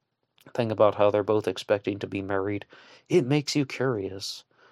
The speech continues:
Oh, it makes you curious, like, is there a serial killer who got dumped right before he was set to be married?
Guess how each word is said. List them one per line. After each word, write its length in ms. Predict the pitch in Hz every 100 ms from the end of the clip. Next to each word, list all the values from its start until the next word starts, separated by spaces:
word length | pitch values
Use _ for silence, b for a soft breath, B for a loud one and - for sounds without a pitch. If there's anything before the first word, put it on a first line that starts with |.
| b -
Oh, 100 | 131
it 80 | 123
makes 260 | 117 127
you 120 | - 104
curious, 460 | - 120 107 98
like, 120 | 101
is 80 | 98
there 160 | 120 117
a 80 | 95
serial 460 | - 110 110 107
killer 400 | - 110 107 104 - _ _ _ _ _ _ _ -
who 140 | 120 107
got 360 | 107 95 - - _ _ _ _ _ _ _ -
dumped 480 | 113 110 113 - -
right 160 | 101
before 520 | - 101 107 107 107 107 _ _ _ _ _ _ _ _
he 120 | 113
was 120 | 107
set 220 | - 110 -
to 60 |
be 140 | 107 107
married? 400 | 110 110 117